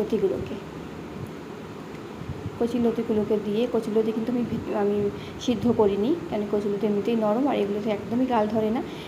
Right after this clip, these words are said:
দেশি কচুর লতিগুলো কিন্তু একটু সিদ্ধ করে জল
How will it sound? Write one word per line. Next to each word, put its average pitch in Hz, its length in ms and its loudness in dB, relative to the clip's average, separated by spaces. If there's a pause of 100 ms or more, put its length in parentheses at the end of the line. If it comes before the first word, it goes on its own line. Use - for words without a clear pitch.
(160)
দেশি 233 340 4
কচুর 220 260 2
লতিগুলো 214 460 2
কিন্তু 214 300 2 (300)
একটু - 320 4 (180)
সিদ্ধ 226 300 -2
করে 254 140 4
জল 190 260 2